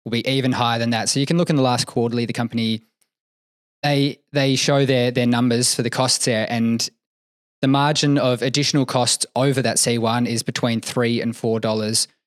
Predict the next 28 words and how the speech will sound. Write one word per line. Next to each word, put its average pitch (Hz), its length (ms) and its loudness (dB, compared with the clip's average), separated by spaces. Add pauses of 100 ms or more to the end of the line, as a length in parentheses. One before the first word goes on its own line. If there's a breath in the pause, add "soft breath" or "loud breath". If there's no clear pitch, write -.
(140)
in 117 100 -2
each 117 180 -2
of 123 60 -6
the 127 60 -2
last 110 420 -2
couple 117 260 -4
quarters. 175 580 0 (380 soft breath)
So 117 160 0
if 113 180 -2
you 120 100 -2 (220)
just - 240 0 (180)
back 123 200 -2
of 127 60 -2
the 127 80 2
envelope, 131 400 0
do 127 100 0
a 117 40 0
same 117 280 0
sort 120 160 0
of 110 80 -2
thing, 151 400 0 (380)
chuck 117 200 -2
on 117 100 -2
another 113 240 -2
three 117 220 0
or 113 60 -2
four 113 220 -2
dollars 113 400 -2